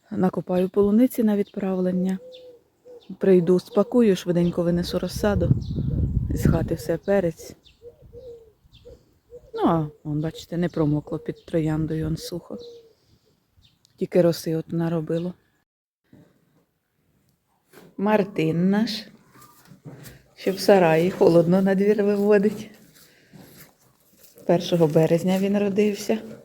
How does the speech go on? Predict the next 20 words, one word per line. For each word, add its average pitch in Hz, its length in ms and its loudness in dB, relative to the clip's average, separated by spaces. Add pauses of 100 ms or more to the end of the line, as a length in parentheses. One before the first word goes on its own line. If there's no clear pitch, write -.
(720)
Уже 147 300 -2
рожки 151 680 -4
там 151 220 -2 (200)
ростуть, 156 760 -6
рожки. 156 960 0 (1160)
Дирті 240 400 6
не 170 120 2
хоче, 190 460 0
п'є 220 320 4
ще 185 320 2 (520)
молоко 180 640 8 (720)
і 165 140 0
їсть 214 280 0
траву. 170 360 0 (140)
Але 139 160 0
траву 247 320 6
гарно 151 400 0
їсть, 151 540 -6
з - 80 -2
апетитом. 220 800 4